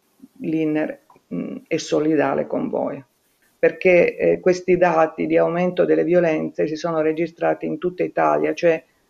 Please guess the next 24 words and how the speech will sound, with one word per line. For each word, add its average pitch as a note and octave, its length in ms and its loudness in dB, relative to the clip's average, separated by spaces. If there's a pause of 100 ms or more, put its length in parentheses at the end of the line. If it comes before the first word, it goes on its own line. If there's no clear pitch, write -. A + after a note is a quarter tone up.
(560)
in E3 240 -6
tutte A3 360 0
le F3+ 140 4
province, E3+ 680 2
di D#3 140 2
tutte G3 320 0
le D#3+ 120 6
regioni, G3+ 840 2 (240)
dal F3 260 0
nord F#3 280 0
al F3+ 120 2
sud, D3+ 460 -6
senza F3+ 340 -4
eccezioni, E3+ 600 -4
quindi F3 240 -2
anche F#3+ 280 -2
nella E3 180 -2
nostra F3 360 -4
zona D#3+ 480 -2 (380)
ci, - 260 -6
c'è E3+ 140 0
stato D#3+ 320 -2
un D#3 100 0
aumento, D3+ 840 0